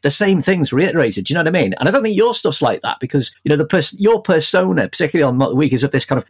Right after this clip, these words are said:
massively weary guy who can't believe what, you know, what, what's coming across him. We, we do see a lot of com-, you know, a lot of comedy on the right, particularly the blurring of the lines between what's on social media and what's kind of comedy up on stage, where the jokes are all that jokes, you know what I mean? Just saying woke at everything.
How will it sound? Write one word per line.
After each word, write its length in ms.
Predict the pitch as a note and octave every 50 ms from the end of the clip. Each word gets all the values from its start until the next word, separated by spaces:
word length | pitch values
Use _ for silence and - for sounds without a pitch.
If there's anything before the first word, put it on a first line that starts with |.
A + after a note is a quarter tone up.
| _
massively 520 | - C3 C#3+ - - - D3+ B2+ C3 B2+ B2+
weary 420 | A2 C3+ B2+ B2+ B2 A#2+ A#2 A2+
guy 340 | G2+ B2 A#2+ C3 B2+ A2 G2
who 140 | F#2 A2 A2
can't 240 | - B2 A#2+ A2+ G#2
believe 360 | A2+ A#2 A#2 A2 G2+ - - -
what, 180 | A#2+ A#2+ -
you 100 | B2 A2+
know, 120 | G#2 G2+ F#2+ -
what, 180 | - B2 - -
what's 160 | C3 - -
coming 200 | - C3 A2+ A2
across 220 | - - D#3 D3
him. 140 | - - F3+ - - - - _
We, 60 | - F3
we 180 | D#3+ F3 D#3 D3
do 180 | - A#3+ A3
see 180 | - - G#3 F3+
a 60 | D#3+
lot 280 | D#3+ E3+ F3 F3+ C#3 D3+
of 140 | C3+ - - _ - _ - - _ -
com-, 160 | D#3 C#3+ -
you 120 | - D3+
know, 80 | C3+ A2+
a 100 | - C#3+
lot 100 | F3+ D#3+
of 100 | - -
comedy 400 | - - D#3 D#3+ D#3 C#3+ C3+ A#2+
on 100 | A#2+ A#2
the 80 | A#2
right, 220 | A#2+ C3 A#2+ G2+ -
particularly 320 | - - D#3+ - E3 D3
the 120 | A#2+ A2+ G2
blurring 480 | - C3+ C#3 D3+ D#3 D3+ D3 C#3 A#2
of 120 | B2 G2 -
the 60 | A2
lines 420 | A2+ A#2+ A#2+ A#2+ A#2+ A#2 G#2+ -
between 480 | - - - - B2 A2+ A2 G#2+ G#2 - _ _ -
what's 320 | C#3+ C#3+ D3 D3 - -
on 100 | C#3+ C3
social 380 | A#2+ - C#3 C#3 C3+ - C#3 B2
media 480 | B2 B2+ C3+ C3+ - A#2 A2 A2+ A2+ A2+
and 120 | A2 G#2+
what's 240 | A#2 B2+ B2+ - -
kind 280 | - B2+ A2+ A#2 A2+
of 240 | A#2 A#2 A2 - - - - _ _ _ _
comedy 300 | - C3+ C3+ A#2+ A#2 A#2
up 100 | A#2+ -
on 100 | C3+ A2+
stage, 380 | G#2+ - - C3 A#2 G#2+ - - - - - - _
where 140 | C3 D#3+
the 100 | C#3+ E3
jokes 400 | C#3 - - G3 G#3 F#3+ - -
are 140 | - C#3 D#3
all 180 | D#3 D#3+ D#3+ C#3
that 240 | - C#3+ C3+ A#2+ -
jokes, 340 | - E3 D#3+ C#3 A#2+ -
you 60 | - C3+
know 60 | B2+
what 120 | C3 C3
I 60 | D3+
mean? 80 | C#3 G2+
Just 240 | - B2+ A2+ - -
saying 520 | - - C3 B2 B2+ C3 C3 B2+ B2+ A2+ -
woke 260 | C3 C3+ B2 - A#2+
at 60 | G2+
everything. 440 | B2 C#3 D3 C3 - F#2+ - -